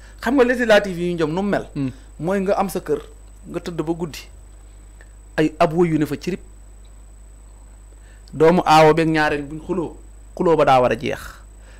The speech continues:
Speaker 1: Si yow xuloo ba, dàggasante bi jeex. Ñaareel beeg aawo bi xuloo bi war naa jeex. Tant que wuyu bi génnul kër gi, xuloo bi daa war a jeex. Ba mu génn.
Speaker 2: Hmm.
Speaker 1: Wala ngeen jàpp ko lakk lu bonam. Ngeen doog a continuer xuloo. Fa la réew mi toll.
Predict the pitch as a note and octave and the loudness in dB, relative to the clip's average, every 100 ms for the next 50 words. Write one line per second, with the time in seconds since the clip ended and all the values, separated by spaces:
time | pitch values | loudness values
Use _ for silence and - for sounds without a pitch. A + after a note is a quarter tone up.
0 | - - - - D#3+ E3+ B2 - E3 D3+ | -20 -20 -16 0 4 4 2 -4 -2 -2
1 | C3+ B2 C#3+ D#3 D#3 D3+ C#3+ C#3 C3 C3 | -4 -10 -2 -2 -2 -6 -8 -10 -8 -8
2 | B2+ C3+ E3+ F3+ E3+ E3 - E3+ E3+ C#3+ | -4 2 6 6 6 2 4 6 6 4
3 | A#2 D#3+ D3 C#3+ C#3 C3 A#2 A#2 A2 - | 0 2 2 2 0 -2 -6 -8 -12 -14
4 | - - - - D4+ D4+ B3+ C4+ C#4 B3 | -20 -20 -2 4 4 6 6 8 8 6
5 | G#3 B3+ B3+ A#3 A3 F#3 G#3+ - - - | 6 6 6 6 4 2 -2 -6 -18 -2
6 | G3+ G#3+ G3 F#3 D#3+ D3 B2 G#2 - - | 4 6 6 6 6 4 0 -8 -12 -18
7 | - - F3 G3 D#3 B2+ G#2 C#3 A#2+ - | -20 -4 -2 0 2 0 -4 -12 -14 -16
8 | - E3 G3 F#3 F3 E3 - D3+ D#3 D#3 | -2 0 2 0 2 0 2 2 2 0
9 | C3+ A2+ G2 - - - - - - C#3 | -2 -2 -8 -14 -20 -20 -20 -20 -4 -2
10 | C#3 C3 B2+ B2 A2+ G#2+ - G2+ - A3 | 0 0 2 0 -2 -6 -8 -10 0 4
11 | G3+ G3 D#3 C#3 G2 | 6 4 0 -4 -8